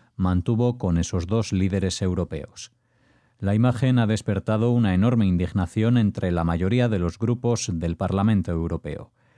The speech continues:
Las críticas también han ido dirigidas al presidente del Consejo Europeo, Charles Michel, por no haber reaccionado ante el estupor expresado por von der Leyen.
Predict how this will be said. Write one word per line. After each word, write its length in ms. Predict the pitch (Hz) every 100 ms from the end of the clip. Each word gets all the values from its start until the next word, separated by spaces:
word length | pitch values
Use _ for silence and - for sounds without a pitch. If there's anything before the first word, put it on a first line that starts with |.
| _ _ _
Las 200 | 95 95
críticas 560 | 123 123 147 156 160 -
también 520 | 98 107 117 123 123
han 140 | 107
ido 220 | 113 113 98
dirigidas 680 | 98 92 - 120 135 135 101
al 140 | 90
presidente 760 | - 87 104 95 104 - 120 110
del 200 | 87 82
Consejo 540 | 85 82 123 - 110
Europeo, 680 | 95 82 80 104 120 151 165
Charles 360 | - 104 104
Michel, 500 | 98 82 107 110 123 - - - _ -
por 180 | 101 120
no 180 | 147
haber 260 | 131 131 143
reaccionado 720 | 117 92 - 101 98 120 139
ante 260 | 131 104 98
el 80 | 92
estupor 500 | 90 - 92 110 113
expresado 680 | 101 - 92 - 92 92 87
por 240 | 95 87
von 200 | 92 92
der 180 | 90 87
Leyen. 360 | 78 - -